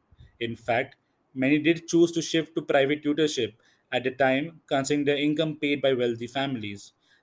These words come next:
This, in turn, would widen the pay gap even more between the families who managed to hire private tutorships and the ones who could not. The ban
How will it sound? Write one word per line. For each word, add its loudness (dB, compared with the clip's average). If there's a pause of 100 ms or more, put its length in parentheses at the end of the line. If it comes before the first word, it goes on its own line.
This, 0
in -2
turn, 2 (240)
would -2
widen 2
the 4
pay 0
gap 0
even 2
more 0 (260)
between -6
the -2
families -4 (260)
who -4
managed -2
to 2
hire 4
private 0
tutorships -2 (260)
and -2
the 4
ones -2
who -2
could -6
not. -6 (920)
The 10
ban 8